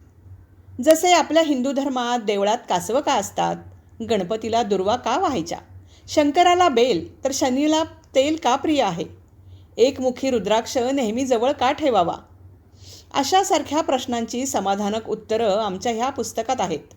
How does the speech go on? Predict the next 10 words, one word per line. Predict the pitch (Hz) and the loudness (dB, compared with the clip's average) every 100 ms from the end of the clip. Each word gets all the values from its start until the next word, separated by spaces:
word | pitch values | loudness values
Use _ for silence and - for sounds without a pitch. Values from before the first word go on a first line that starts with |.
| - - _ - - - - | -20 -20 _ -20 -20 -20 -6
तुमच्या | 226 196 254 | -4 0 2
ध्यानात | 254 247 240 262 | 2 0 0 -2
भर | 247 233 381 | -2 -2 0
पडेल. | 294 180 - - - - - - - - | 0 0 -2 -12 -20 -20 -20 -20 -20 -12
दुकानात | 233 302 330 339 339 349 | -4 0 2 4 4 2
तुम्ही | 320 302 | 2 4
हे | 302 | 4
पुस्तक | 311 262 - 269 | 2 -2 -2 -2
घ्यायला | 254 254 269 | -2 -2 -2
गेलात | 247 240 311 196 | 0 0 2 0